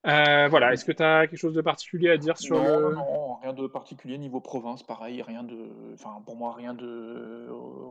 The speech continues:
Speaker 2: de, de, de, de, de choses inhabituelles. On reste sur du, sur du classique au niveau des, des provinces. Voilà.
Speaker 1: Ouais, on voit effectivement. Euh, Pilgrim Mage, peut-être qu'aurait pu être un Shameful en K B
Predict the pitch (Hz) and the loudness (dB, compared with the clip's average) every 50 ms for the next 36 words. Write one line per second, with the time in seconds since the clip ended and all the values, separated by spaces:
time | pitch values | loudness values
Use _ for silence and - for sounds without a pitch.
0 | 127 139 139 139 135 139 139 131 123 120 127 120 120 123 123 - 123 127 127 123 | -20 -20 -20 -20 -20 -20 -16 -16 -16 -16 -16 -18 -18 -16 -18 -18 -18 -16 -14 -14
1 | 170 123 - 143 131 131 123 127 123 117 117 113 - - 117 113 120 123 113 113 | -14 -10 -10 -10 -8 -8 -8 -10 -10 -12 -14 -18 -18 -16 -14 -12 -12 -12 -12 -14
2 | 113 113 113 120 117 - - 131 120 117 117 113 - 135 120 120 113 _ - 120 | -14 -16 -16 -18 -18 -16 -16 -16 -14 -14 -16 -16 -14 -14 -14 -14 -16 _ -16 -16
3 | - - 151 139 - - 120 120 117 113 120 120 117 117 - - 135 135 - - | -16 -14 -16 -16 -16 -14 -14 -14 -12 -12 -14 -14 -14 -16 -16 -12 -14 -14 -14 -12
4 | - 117 - - - - - - - _ _ - 156 120 113 - _ _ _ _ | -14 -14 -14 -14 -20 -20 -20 -20 -20 _ _ -20 -16 -16 -16 -16 _ _ _ _
5 | _ _ _ _ _ - - 143 131 - - - 170 139 135 123 135 139 139 139 | _ _ _ _ _ -2 0 0 0 0 -2 -8 -8 -6 -6 -4 0 4 6 8
6 | 143 147 147 151 151 156 156 156 151 147 143 139 - 135 - - - 147 139 139 | 8 10 10 10 10 10 10 10 8 6 4 0 -4 -10 -14 -12 -8 -4 -2 0
7 | 156 170 147 151 156 151 - - 202 180 196 190 214 226 226 220 190 185 175 165 | 4 6 8 8 6 6 2 -2 0 0 0 0 0 0 0 0 2 2 4 6
8 | 170 190 190 - - - 196 180 - 160 202 - - 165 156 147 - - 151 - | 4 4 2 0 -10 -8 -4 2 2 2 2 0 -6 -6 -6 -6 -6 -8 -10 -8
9 | 151 143 - 160 156 147 - - 143 135 156 147 139 - 143 135 135 | -6 -4 -4 -4 -4 -6 -10 -8 -8 -8 -8 -8 -8 -8 -6 -6 -6